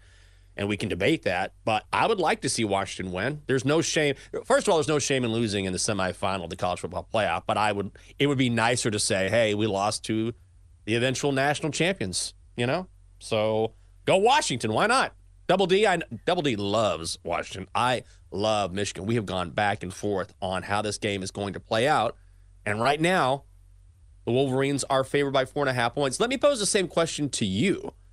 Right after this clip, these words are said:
If a team beats you, do you get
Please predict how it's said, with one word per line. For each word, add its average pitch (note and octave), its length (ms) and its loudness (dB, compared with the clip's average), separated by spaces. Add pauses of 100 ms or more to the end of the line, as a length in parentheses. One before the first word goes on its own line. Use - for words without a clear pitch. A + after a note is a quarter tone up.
(180)
If A#2 120 -2
a A#2 60 0
team F#3 340 0
beats F#3 440 0
you, B2+ 480 0 (220)
do C3 80 0
you D3 60 4
get D3+ 180 0